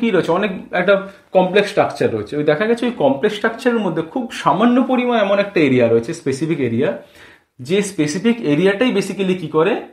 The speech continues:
আমার ইমিউনোজেনিসিটিতে বা অ্যান্টিজেনিসিটিতে help করে। বোঝা গেছে? তাহলে স-, epitope কাকে বলা হচ্ছে? Small area of the antigen।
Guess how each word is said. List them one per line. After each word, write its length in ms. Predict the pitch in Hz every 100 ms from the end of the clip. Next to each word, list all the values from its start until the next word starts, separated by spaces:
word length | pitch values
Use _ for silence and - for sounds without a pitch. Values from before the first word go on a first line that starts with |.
| _ _ -
আমার 220 | 127 165 254 - - -
ইমিউনোজেনিসিটিতে 800 | 143 151 156 147 143 - 135 135 180 156
বা 100 | 139 - - - _ _ _ _ _ -
অ্যান্টিজেনিসিটিতে 760 | 160 147 160 135 131 135 139 233
help 180 | 123 101 -
করে। 140 | - 113 _ _ _ _ -
বোঝা 160 | 160 185
গেছে? 180 | 190 262 262 _ _ _ -
তাহলে 180 | 165 202 -
স-, 100 | - _ _ _ 156
epitope 300 | 156 233 262 -
কাকে 160 | 208 208
বলা 100 | 175
হচ্ছে? 160 | 160 - -
Small 280 | 151 190 220 185
area 160 | 190 185
of 40 | 180
the 80 | 185 117
antigen। 300 | 110 107